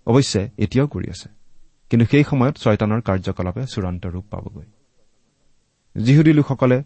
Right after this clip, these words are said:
প্ৰভু যীশুক ক্ৰুচত দিছিল। তেওঁলোকে ঈশ্বৰ প্ৰেৰিত ভাৱবাদীসকলক বধ কৰিছিল।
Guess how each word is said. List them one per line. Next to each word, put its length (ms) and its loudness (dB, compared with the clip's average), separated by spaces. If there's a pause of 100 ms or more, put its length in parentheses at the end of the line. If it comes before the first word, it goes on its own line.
(140)
প্ৰভু 220 2
যীশুক 300 -2
ক্ৰুচত 280 -10
দিছিল। 320 -14 (760)
তেওঁলোকে 500 4
ঈশ্বৰ 340 2
প্ৰেৰিত 480 2 (340)
ভাৱবাদীসকলক 680 2
বধ 200 -2
কৰিছিল। 340 -14